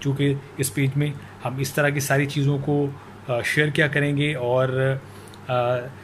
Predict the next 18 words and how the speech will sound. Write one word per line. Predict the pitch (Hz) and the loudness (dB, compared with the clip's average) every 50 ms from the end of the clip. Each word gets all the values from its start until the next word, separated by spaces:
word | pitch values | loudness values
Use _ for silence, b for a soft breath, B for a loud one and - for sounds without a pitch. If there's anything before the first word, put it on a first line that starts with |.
| - - - | -10 -2 0
एक | 139 139 131 | 0 2 4
discussion | - 131 135 - - 170 151 135 - 180 175 170 180 196 160 | 4 2 2 2 2 2 2 4 4 2 2 2 0 -2 0
और | 143 139 143 | 2 2 2
एक | 143 143 - | 2 0 2
healthy | 135 143 143 156 | 2 2 2 2
discussion | 147 143 135 139 - 156 143 139 - 156 156 165 - 143 | 2 2 0 0 0 -2 -2 0 0 -2 -4 -4 -4 -4
ए-, | 139 143 | -2 -2
और | 151 135 135 143 | 0 0 0 0
एक | 151 143 139 | 0 0 0
नए | 127 120 147 170 185 185 | 2 4 4 4 4 4
point | 180 175 160 151 143 156 | 2 2 2 2 2 2
ऑफ | 151 | 2
व्यू | 139 139 151 147 | 4 4 2 2
से | 135 - 156 | 2 0 0
तजियात | - 151 139 123 113 120 120 113 101 | 2 2 2 2 2 2 -2 -2 0
को | - | -2
रखा | 120 104 101 110 | -2 -2 -2 -6
करेंगे। | 104 - - 98 98 - - - | -10 -10 -14 -14 -14 -16 -18 -20